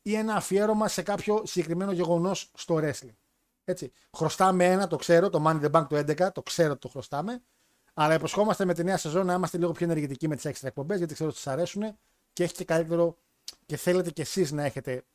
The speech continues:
μερικά πράγματα τα οποία δεν τα κάνουμε στα εβδομαδιαία. Αυτό είναι το μικρό δωράκι. Οπότε οι τέσσερις νικητές θα πάρουν αυτό. Μετά, αυτοί οι οχτώ που παλέψανε, θα παλέψουν στο κλασικό τελικό το eight man Battle Royale,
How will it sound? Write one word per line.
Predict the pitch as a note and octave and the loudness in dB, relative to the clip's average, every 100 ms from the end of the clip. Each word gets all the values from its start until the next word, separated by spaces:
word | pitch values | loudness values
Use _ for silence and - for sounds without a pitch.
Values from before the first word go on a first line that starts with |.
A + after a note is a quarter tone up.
| _ | _
μερικά | D3 C#3 B2+ C#3 | -6 -6 -4 -2
πράγματα | E3+ F#3 | 0 -2
τα | E3+ | -4
οποία | C#3+ E3+ | -2 0
δεν | |
τα | D#3 | -2
κάνουμε | C#3 C3+ | -6 -6
στα | A#2+ | -6
εβδομαδιαία. | B2 B2 A2+ A2 G2+ _ _ _ _ _ _ _ | -8 -8 -10 -12 -18 _ _ _ _ _ _ _
Αυτό | - F#3+ | 0 0
είναι | D4 | 2
το | C#4+ | 2
μικρό | C#4 | 4
δωράκι. | G#3+ E3 C3 - B2 | 6 6 2 -4 -6
Οπότε | D#3 B3+ | 4 4
οι | A3 | 4
τέσσερις | B3+ G3+ F3 | 2 2 0
νικητές | F#3 A#3+ | -2 0
θα | A3+ | 0
πάρουν | C4 B3 | 2 2
αυτό. | G3 - A#2+ - _ _ _ _ _ | 0 -2 -6 -8 _ _ _ _ _
Μετά, | F3 G3+ D4+ D4 C#3+ - _ _ - | 0 2 2 2 0 -6 _ _ -2
αυτοί | E3+ - C#4+ | -2 2 4
οι | |
οχτώ | C#4+ - - A3 | 6 6 4 4
που | |
παλέψανε, | - D#3 D3 - C3+ D3+ A#3+ _ _ _ _ _ _ _ _ _ _ | 4 2 2 -2 -4 -4 -8 _ _ _ _ _ _ _ _ _ _
θα | F#3+ | 2
παλέψουν | F#3 F#3+ B3 G3+ A#3+ | 4 4 2 0 -2
στο | - | -2
κλασικό | F3+ F3 - E3 G#3+ | 0 -2 -2 -2 0
τελικό | F#3 D#3 D3 G3+ | 0 -2 -2 -2
το | G3+ E3 | 2 2
eight | F3+ F#3 D#3 | 2 0 0
man | F3+ D#3+ | 0 2
Battle | E3 F3 D#3+ | 0 0 0
Royale, | C#3+ C3+ B2 | 0 2 -2